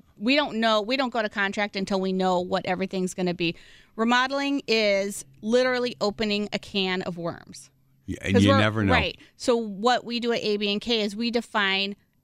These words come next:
Speaker 1: everything that we know ahead of time. So all your materials, all, you know, we make all those selections, the design, what that's gonna be, and then we sign a contract. 'Cause we wanna pinpoint and hammer in down exactly what we know,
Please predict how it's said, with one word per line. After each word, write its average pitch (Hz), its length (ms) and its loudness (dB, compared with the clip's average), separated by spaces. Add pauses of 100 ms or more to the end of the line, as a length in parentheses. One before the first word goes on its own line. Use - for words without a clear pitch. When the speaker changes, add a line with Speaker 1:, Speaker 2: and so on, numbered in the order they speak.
(100)
Speaker 1:
everything 254 440 0
that 214 120 -4
we 233 200 -2
know 208 180 2
ahead 190 260 -2
of 190 120 -8
time. 165 260 -2
So - 180 -12
all 247 220 2
your 247 140 -4
materials, 180 680 -4 (220)
all, 226 160 2
you 220 200 -4
know, 185 200 -2 (540)
we 254 340 0
make 220 380 -2
all 220 140 2
those 226 200 -4
selections, 180 680 -6
the 196 160 -6
design, 190 500 0
what 202 200 -4
that's 190 240 -2
gonna 190 220 -2
be, 165 240 -2
and 196 180 -2
then 214 180 0
we 190 100 -4
sign 180 240 -6
a 156 80 -8
contract. - 640 -14 (340)
'Cause 214 140 -6
we 254 140 2
wanna 233 320 0 (240)
pinpoint 214 640 -2
and 190 120 -4
hammer 226 320 0
in 180 420 -2 (220)
down 185 400 -2 (720)
exactly 233 640 0 (100)
what 208 280 0
we 214 180 -4
know, 196 520 -2